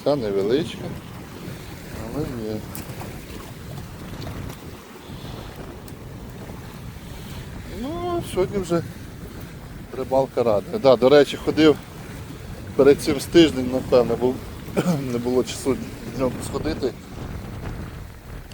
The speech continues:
Ходив увечері. Ввечері скумбрія взагалі не брала. Приходив, то після шести, шести до дев'яти покидаєш, нічого немає.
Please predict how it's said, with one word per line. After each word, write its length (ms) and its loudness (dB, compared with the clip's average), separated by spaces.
Ходив 320 6
увечері. 480 8
Ввечері 440 4
скумбрія 420 0
взагалі 480 2
не 120 -2
брала. 340 -2
Приходив, 500 0
то 60 -2
після 240 -4
шести, 400 0
шести 340 -2
до 120 2
дев'яти 420 2
покидаєш, 600 2
нічого 460 0
немає. 380 -6